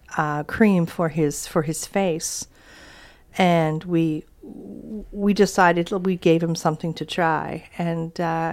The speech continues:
it took away all of the dark spots that were caused by chemo.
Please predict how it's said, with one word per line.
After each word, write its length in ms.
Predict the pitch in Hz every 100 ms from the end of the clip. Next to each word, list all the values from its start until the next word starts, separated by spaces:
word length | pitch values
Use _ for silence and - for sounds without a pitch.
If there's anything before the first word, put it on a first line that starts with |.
| -
it 200 | 196 180
took 260 | - 226 208
away 220 | 196 185
all 280 | 180 175 185
of 120 | 175
the 80 | 180
dark 260 | 180 233
spots 480 | - 175 156 - -
that 340 | - 156 147
were 120 | 180 160
caused 500 | - 180 170 170 -
by 160 | 160
chemo. 540 | 165 208 180 151 -